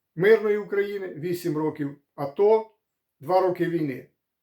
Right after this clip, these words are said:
Я не розумію, ви знову ждете два-три тижні? Ви не розумієте, що війна буде десять років, якщо Китай з того боку, Америка з цього буде, е, перевіряти зброю і, е, таку здоровенну Росію і не, не так легко перемогти, не за один рік.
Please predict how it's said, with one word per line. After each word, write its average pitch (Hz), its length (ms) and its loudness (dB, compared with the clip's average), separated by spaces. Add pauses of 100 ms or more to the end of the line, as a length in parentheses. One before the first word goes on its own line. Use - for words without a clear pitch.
(220)
Я 196 260 2
не 226 100 6
розумію, 185 420 -2
ви 190 220 2
знову 208 360 0
ждете 196 320 -2
два-три 196 380 -2
тижні? 175 540 -8 (640)
Ви 196 120 4
не 226 80 4
розумієте, 226 440 0
що 262 160 -2
війна 240 180 -2
буде 220 140 2
десять 214 360 0
років, 190 240 2
якщо 180 220 0
Китай 180 340 0
з - 80 -10
того 196 240 0
боку, 185 280 0
Америка 185 420 2
з 175 80 -6
цього 190 220 0
буде, 180 360 2 (280)
е, - 220 -2 (180)
перевіряти 190 540 0
зброю 185 420 2
і, 180 260 0
е, 147 180 -4 (200)
таку 175 200 -8
здоровенну 196 560 2
Росію 180 640 -4
і 180 180 -12
не, 196 80 -2
не 196 120 -2
так 208 240 0
легко 185 340 -2
перемогти, 175 560 -2
не 147 120 -2
за 170 140 -2
один 175 280 2
рік. - 340 -6